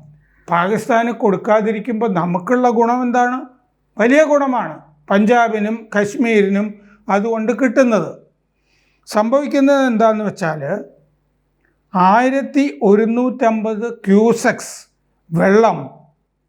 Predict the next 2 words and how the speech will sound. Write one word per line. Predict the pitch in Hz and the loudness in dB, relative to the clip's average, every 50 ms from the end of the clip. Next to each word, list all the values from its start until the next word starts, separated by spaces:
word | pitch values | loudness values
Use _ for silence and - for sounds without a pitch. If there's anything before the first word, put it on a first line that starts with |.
| _ _ _ _ _ _ _ _ _ _ _ _ - - - - _ _ _ _ _ _ _ _ _ _ _ _ - | _ _ _ _ _ _ _ _ _ _ _ _ -20 -20 -20 -20 _ _ _ _ _ _ _ _ _ _ _ _ -6
ജമ്മു | - 147 190 208 208 220 247 277 285 285 285 | -2 0 2 2 2 2 2 0 0 0 0
കശ്മീരിലെ | 294 240 - - 208 202 190 185 190 175 170 170 170 190 220 | 0 -2 0 0 0 0 2 2 2 0 0 0 0 2 2